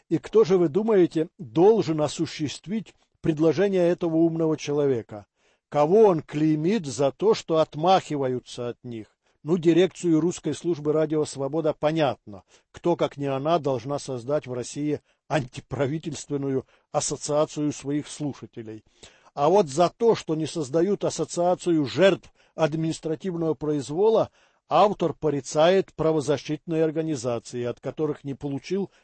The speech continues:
по его словам, никакой помощи и поддержки. Путин поносит правозащитников, и большой недруг Путина туда же. Перед ним они тоже провинились.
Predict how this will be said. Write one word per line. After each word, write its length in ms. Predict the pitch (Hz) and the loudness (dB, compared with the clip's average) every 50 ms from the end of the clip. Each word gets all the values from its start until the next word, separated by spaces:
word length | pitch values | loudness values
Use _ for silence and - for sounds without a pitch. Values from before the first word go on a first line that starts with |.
| _ _ _ | _ _ _
по 100 | 147 147 | -2 -2
его 240 | 151 147 143 147 | 0 0 0 -2
словам, 500 | - - - 135 131 135 160 175 170 - - _ _ _ | -4 -4 -6 -6 -2 0 0 0 0 -4 -8 _ _ _
никакой 680 | - 135 143 175 180 - - 156 - - 156 147 131 113 | -12 -4 -2 -2 -2 0 0 -2 -2 0 -2 -4 -4 -4
помощи 500 | - - 170 190 196 175 - - - 156 | -4 -4 -4 -2 -2 -4 -6 -6 -8 -8
и 100 | 156 151 | -8 -8
поддержки. 920 | - - 165 151 135 120 110 113 139 131 117 107 - - _ - 120 110 - _ _ _ _ _ _ _ _ _ _ | -6 -4 -4 -4 -4 -8 -4 -2 0 0 0 -2 -6 -14 _ -12 -12 -12 -12 _ _ _ _ _ _ _ _ _ _
Путин 380 | - 185 208 - - 202 190 175 | -2 -2 0 2 0 0 0 0
поносит 560 | - 190 190 185 185 190 - - 190 170 - _ | 0 0 0 2 2 0 0 0 -2 -4 -4 _
правозащитников, 1200 | - 165 165 170 170 180 160 170 170 - - - 175 170 - _ 160 160 - - 175 156 139 - _ _ _ _ _ _ _ | -2 0 0 2 2 0 0 -2 -2 -4 -6 -8 -8 -8 -8 _ -10 -10 -8 -4 -4 -4 -4 -6 _ _ _ _ _ _ _
и 100 | 165 156 | -6 -2
большой 460 | 127 165 156 143 - - 180 196 185 | 0 2 0 0 0 2 2 2 2
недруг 580 | 151 139 151 165 170 143 170 170 - - - - _ | 2 2 0 0 2 2 0 0 0 -2 -8 -16 _
Путина 480 | - 135 135 - - 139 131 131 127 | -8 -6 -6 -6 -6 -8 -6 -6 -8
туда 440 | - - 143 135 120 127 120 120 113 | -6 -6 -8 -6 -2 -2 0 0 -2
же. 200 | 95 113 120 110 - _ _ _ _ _ _ _ | -4 -6 -10 -10 -12 _ _ _ _ _ _ _
Перед 280 | 139 131 131 127 117 | -10 -8 -8 -8 -6
ним 200 | 127 156 175 170 | -6 -6 -4 -4
они 180 | 156 156 165 - | -4 -4 -4 -6
тоже 460 | - _ - 135 131 131 117 127 120 | -8 _ -6 -4 -4 -4 -4 -6 -10
провинились. 800 | - - 123 120 120 123 123 120 120 120 120 120 117 - - - | -10 -10 -10 -10 -8 -8 -10 -10 -10 -10 -10 -10 -10 -12 -14 -20